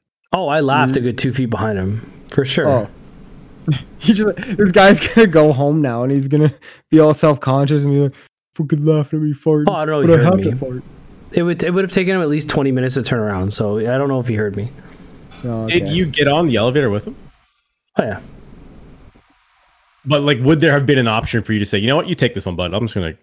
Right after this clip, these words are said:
Speaker 3: I'm just gonna get the next one."
Speaker 1: Always. But I, I, I decided to join. I respected, like I said, I respected his oneness with nature.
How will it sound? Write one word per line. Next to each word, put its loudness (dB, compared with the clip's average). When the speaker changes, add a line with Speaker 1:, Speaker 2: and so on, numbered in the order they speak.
Speaker 3:
I'm -8
just -8
gonna -6
get -10
the -16
next -14
one." -18
Speaker 1:
Always. -4
But 0
I, 0
I, -4
I -4
decided -4
to -6
join. -6
I 0
respected, -2
like -2
I -2
said, 0
I 0
respected -2
his -2
oneness -4
with -4
nature. -4